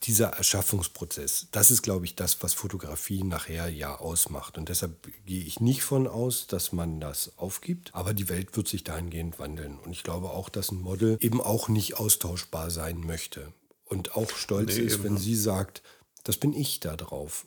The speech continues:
Speaker 1: Und ich hab eben diesen Blick, diese lebendige Bewegung, diese“, du hast viel mit Tänzern gearbeitet, ne? Ähm, dieser Erschaffungsprozess macht Spaß und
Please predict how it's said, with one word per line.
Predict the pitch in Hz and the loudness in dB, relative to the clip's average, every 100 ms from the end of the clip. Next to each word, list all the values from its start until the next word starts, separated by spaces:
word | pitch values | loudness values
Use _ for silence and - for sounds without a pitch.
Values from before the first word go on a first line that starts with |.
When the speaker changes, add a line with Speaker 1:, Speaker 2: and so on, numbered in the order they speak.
| - | -6
Speaker 1:
Und | 110 | -4
ich | 131 113 | -2 0
hab | 107 110 | 0 -2
eben | - 101 90 82 - | -2 -2 -4 -6 0
diesen | 120 98 101 | 2 4 4
Blick, | 104 107 - - | 4 4 2 -2
diese | 107 101 | 2 4
lebendige | 101 98 95 101 98 | 2 2 2 0 0
Bewegung, | 95 95 98 120 113 110 110 | -2 -2 2 4 6 4 4
diese“, | 92 104 98 101 | 0 -2 2 2
du | 92 90 98 | 0 -4 -2
hast | 98 - | -2 -2
viel | - | -2
mit | 104 101 | -2 0
Tänzern | 113 110 107 98 | 2 2 2 0
gearbeitet, | 73 76 90 92 90 85 | 0 -4 -4 -4 -4 -2
ne? | 104 113 - - | 0 0 -2 -4
Ähm, | 87 98 90 | -2 -2 -4
dieser | - 113 98 | 0 2 2
Erschaffungsprozess | 95 - 135 147 139 139 104 - - 104 - | 0 2 2 4 2 2 -4 -2 0 0 2
macht | 92 80 | 0 -4
Spaß | - - 87 92 - | -6 -2 -2 -2 -4
und | 92 90 | -8 -12